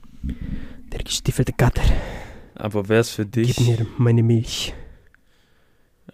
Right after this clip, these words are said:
Speaker 2: Ähm, wär's für dich Esel?
Speaker 1: Eddie Murphy.
Speaker 2: Muss, gell? Muss.
Speaker 1: Ja, das geht gar nicht anders. Also, wenn, wenn, also, es geht eigentlich nur Eddie Murphy.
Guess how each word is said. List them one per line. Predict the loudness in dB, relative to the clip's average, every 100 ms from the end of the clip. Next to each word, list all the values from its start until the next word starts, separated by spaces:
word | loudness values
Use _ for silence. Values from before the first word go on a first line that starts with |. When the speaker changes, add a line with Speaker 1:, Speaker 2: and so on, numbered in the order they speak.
| _
Speaker 2:
Ähm, | -8 -4 0 0 2 4
wär's | 2 2
für | -6
dich | -4 -2
Esel? | 0 0 -2 _ _ _ _ _ _ _ _ _ _ _ _ -20 _ _ _
Speaker 1:
Eddie | 0 2
Murphy. | 6 6 4 0 -4 -12 _ _ -8
Speaker 2:
Muss, | -4 -4 -4
gell? | -6 -6 -8 _ _ _ _ _ -10
Muss. | -8 -8 -6
Speaker 1:
Ja, | -4 -2 -2
das | 0
geht | -2 0
gar | 0
nicht | 0
anders. | 0 0 0 -4 -12 _ _ _ _ _ _
Also, | 0 0 -2
wenn, | -4
wenn, | -6 -2
also, | 0 0 -4 -14 -20 _ _
es | -6 4
geht | 4 6
eigentlich | 0 -2 -2
nur | -2 0
Eddie | -2
Murphy. | 0 0 0 -6